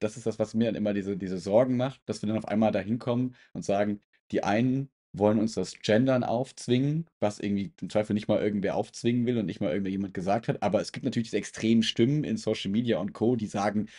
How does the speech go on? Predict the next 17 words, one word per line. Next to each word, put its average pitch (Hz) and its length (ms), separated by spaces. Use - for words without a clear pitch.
wir 87 140
wollen 127 280
das, 147 320
weil 95 180
die 95 160
einfach, 87 260
ne, 110 240
da 117 260
sind 127 200
und 98 100
manche 101 260
auch - 80
einfach - 240
irre 131 260
sind 135 200
sozusagen. 135 640
Und 104 220